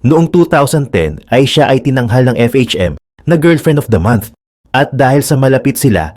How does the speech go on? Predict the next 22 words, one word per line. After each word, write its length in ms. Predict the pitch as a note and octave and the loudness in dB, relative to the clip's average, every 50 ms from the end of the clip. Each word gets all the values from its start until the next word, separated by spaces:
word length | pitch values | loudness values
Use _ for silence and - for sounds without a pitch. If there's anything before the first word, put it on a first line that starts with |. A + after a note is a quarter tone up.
| - _ _ _ | -18 _ _ _
tinulungan 560 | - C3 B2+ C3+ C3+ C3 C3+ C3+ B2+ C3 B2+ | -2 0 2 2 2 2 2 2 2 2 0
niya 160 | B2+ C3 A#2+ | 0 0 0
si 80 | - C#3 | -2 -2
Julie 480 | A2 G2 G#2+ F#2+ D2+ D#2+ D#2+ D2 - _ _ _ _ | 0 0 0 0 0 -2 -4 -6 -10 _ _ _ _
na 160 | A#2 B2 C3 | -2 0 0
makapasok 480 | C3+ - C#3 C3 - B2+ B2 A#2+ - | 0 0 -2 0 0 -2 -2 -2 -4
sa 160 | - - C#3 C3 | -6 -4 -2 -2
mundo 320 | C3 B2 A2+ F#2+ F#2+ F2+ | 0 0 0 0 0 0
ng 80 | G#2 G#2+ | 0 0
showbiz. 640 | G#2 - F2+ E2 D#2 - A2 G#2 - - - - _ _ _ _ _ _ _ _ | 0 0 0 0 0 0 0 0 -2 -4 -10 -14 _ _ _ _ _ _ _ _
Ayon 240 | - E2+ F2+ G2 G2 | -4 -2 -2 -2 -2
kay 160 | C3+ - A#2 A2 G2 | 0 0 0 0 0
Luz, 320 | F2+ E2 E2 - - - - _ _ _ - | 0 -2 -2 -4 -6 -8 -12 _ _ _ 0
normal 400 | D#3 F#3 F#3 F3+ F#3 F3+ E3+ D#3 | 2 2 2 2 2 2 2 2
lang 240 | C3 A2+ G#2 A2 B2 | 2 2 0 0 -2
na 80 | C3 A#2+ | -2 0
gabihin 560 | B2+ A#2+ F#2+ F#2 D#2+ E2 A2 G#2 E2+ D2+ - - - - - - | 0 0 0 0 0 0 0 0 0 -4 -8 -18 -20 -18 -4 0
o 240 | C#3 D3 D#3 C3+ | 2 2 2 2
umagahin 480 | C#3+ C#3+ C#3 B2+ B2+ B2+ B2 B2+ C#3 C3+ | 2 2 2 2 2 2 2 0 0 -2
ang 80 | C3+ B2 | -2 -2
kanyang 320 | - C3 A#2+ A#2+ B2+ A2+ | 0 0 0 0 0 0
anak 400 | - F2+ F2+ G#2+ A2+ - - - | -2 -2 -2 -2 -2 -4 -8 -16